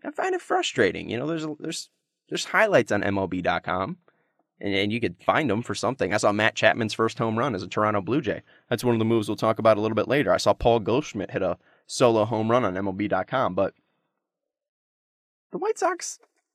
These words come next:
aren't anywhere. I missed the game. I, I wasn't able to watch it live. You know, I was busy on Saturday because, shout out to today's date, 'cause it's Monday, March twenty-first. It's my grandpa's birthday. We s-, celebrated on Saturday.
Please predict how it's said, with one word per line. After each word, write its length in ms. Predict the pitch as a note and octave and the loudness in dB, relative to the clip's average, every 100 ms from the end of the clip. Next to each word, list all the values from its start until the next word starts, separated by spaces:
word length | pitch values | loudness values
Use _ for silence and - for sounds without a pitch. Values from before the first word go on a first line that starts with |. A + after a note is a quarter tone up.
| - | -6
aren't 160 | G#3+ | -4
anywhere. 420 | A3+ F4+ F2+ D2+ - _ _ _ _ _ _ _ _ | -2 0 -2 -6 -14 _ _ _ _ _ _ _ _
I 80 | D3+ | 2
missed 240 | G3 D4 - | 2 2 0
the 100 | A2 | 0
game. 300 | F2+ G2 - _ _ _ | -2 -6 -8 _ _ _
I, 220 | F2 G#2 A2 | 0 4 6
I 60 | |
wasn't 220 | C#3 C#3 | 6 4
able 160 | C#3 B2+ | 2 4
to 80 | A2 | 2
watch 300 | A2 B2+ - | 4 2 0
it 100 | - | 2
live. 380 | A2 F#2+ - _ _ _ _ - | 4 4 -2 _ _ _ _ -6
You 100 | G2 | 0
know, 80 | |
I 220 | F#2+ G2+ G2+ | 4 4 4
was 160 | G2+ | 2
busy 420 | F#2 B2 G2+ G#2+ - _ _ _ | 2 2 2 -2 -4 _ _ _
on 160 | G2+ G2+ | -2 -2
Saturday 500 | - A2 F#2 F2+ A#2 | 4 4 6 2 0
because, 220 | D3+ A2 | 0 -4
shout 300 | - A#2 G2+ | 0 2 4
out 160 | G2+ - | 2 0
to 340 | G#2 F#2+ F#2+ _ _ _ - | -2 -2 -6 _ _ _ -4
today's 520 | A2 G#2 F#2+ G2 - - _ - | 2 2 2 -4 -12 -18 _ -2
date, 300 | A2+ G#2 - | 0 0 -2
'cause 140 | F#2+ | -6
it's 180 | F2+ - | -6 -6
Monday, 320 | F#2+ G2+ F#2+ | -4 0 0
March 300 | F2+ F2+ - | 0 -2 -4
twenty-first. 540 | - F2+ - G#2+ F#2+ - | -8 -8 -4 -2 -2 -6
It's 100 | G2 | -10
my 120 | F2+ | -6
grandpa's 420 | F#2+ F2+ F#2 - | -4 -6 -10 -8
birthday. 420 | - D3+ - F2 | -4 -4 -4 -6
We 140 | C#3 A2 | -6 -8
s-, 260 | - - | -10 -10
celebrated 420 | - A#2 A2+ A2 | -4 -4 -2 -2
on 120 | A2+ A#2 | -4 -4
Saturday. 480 | D#3+ - C#2+ - | -2 -2 -4 -10